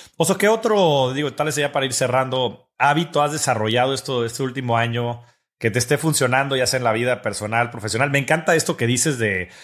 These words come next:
ir a terapia, este, con Lucila para atender los temas de los hijos. Yo empecé la semana pasada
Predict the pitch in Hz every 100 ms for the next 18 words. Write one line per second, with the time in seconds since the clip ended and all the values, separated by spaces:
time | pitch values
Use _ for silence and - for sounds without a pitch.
0 | - - 127 147 127 120 127 139 131 123
1 | 110 98 92 87 87 - 104 - 104 107
2 | 104 104 - 127 135 120 101 92 87 87
3 | 92 104 120 123 143 147 151 151 120 127
4 | 160 - 110 147 165 - 127 117 120 -
5 | 170 175 131 135 143 107 - 131 95 -